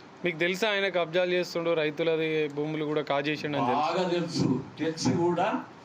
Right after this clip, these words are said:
Speaker 2: మోసపోయిన నేను. నమ్మి, నమ్మిచ్చుడు పది సార్లు తిరిగింది నా దగ్గరికి.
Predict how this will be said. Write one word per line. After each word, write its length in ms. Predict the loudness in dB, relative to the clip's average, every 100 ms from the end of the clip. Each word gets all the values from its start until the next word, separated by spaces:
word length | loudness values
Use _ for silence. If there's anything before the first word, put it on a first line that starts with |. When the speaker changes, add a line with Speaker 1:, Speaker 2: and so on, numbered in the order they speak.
| -20 -20 -16 -4
Speaker 2:
మోసపోయిన 580 | -2 0 -2 0 2 2
నేను. 600 | 2 2 0 -4 -4 -2
నమ్మి, 180 | -2 0
నమ్మిచ్చుడు 600 | 0 2 0 0 0 0 -2 -2
పది 140 | -2
సార్లు 300 | 0 0 0
తిరిగింది 380 | 2 2 0 0
నా 120 | 0
దగ్గరికి. 520 | 0 -2 -4 -6 -8